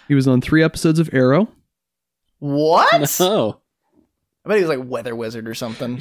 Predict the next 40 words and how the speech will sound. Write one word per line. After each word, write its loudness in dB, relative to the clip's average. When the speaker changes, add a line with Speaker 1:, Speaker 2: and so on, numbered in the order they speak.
Speaker 3:
<laughs> -20
Yeah. -8
Speaker 2:
Just, -12
like, -2
one -6
of -4
the -4
rogues, -4
just -12
that -10
doesn't, -10
like, -14
not, -4
<laughs> -2
not -2
the -4
main -2
two. -2
Speaker 1:
He 0
was 2
on 4
one 4
episode 2
of 0
Wizards 2
of 2
Waverly 2
Place. -4
Speaker 2:
Weather -2
Wizard? 2
<laughs> -6
Speaker 3:
Yeah. 4
He -4
Speaker 1:
<laughs> -8
And 2
two 4
episodes 2
of 0
Hannah 4
Montana. 0